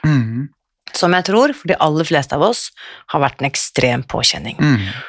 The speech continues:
Speaker 2: Og kanskje har vi falt tilbake til gamle vaner med å ivareta oss selv.
Speaker 1: Mhm.
Speaker 2: Lettvinte løsninger, eller O'boy for å trøste
Speaker 1: <laughs>
Speaker 2: oss, eller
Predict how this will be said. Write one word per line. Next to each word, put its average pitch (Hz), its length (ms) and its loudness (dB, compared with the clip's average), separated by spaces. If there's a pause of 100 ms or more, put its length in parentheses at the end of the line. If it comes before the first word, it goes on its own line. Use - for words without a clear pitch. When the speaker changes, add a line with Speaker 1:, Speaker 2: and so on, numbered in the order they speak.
(180)
Speaker 2:
Og 202 100 -6
kanskje 175 480 2
har 156 220 2
vi 165 80 0
falt 143 460 -2
tilbake 160 540 0
til 165 280 0 (320)
gamle 160 560 2
vaner 151 680 0
med 160 100 2
å 143 120 2
ivareta 147 600 0
oss - 160 -4
selv. 127 260 -4
Speaker 1:
Mhm. 107 380 0 (180)
Speaker 2:
Lettvinte 135 640 -2
løsninger, 151 800 2
eller 147 380 0 (560)
O'boy 165 500 4
for 170 180 0
å 170 60 6
trøste 170 420 0
Speaker 1:
<laughs> 165 60 4
Speaker 2:
oss, - 280 0
eller 170 400 4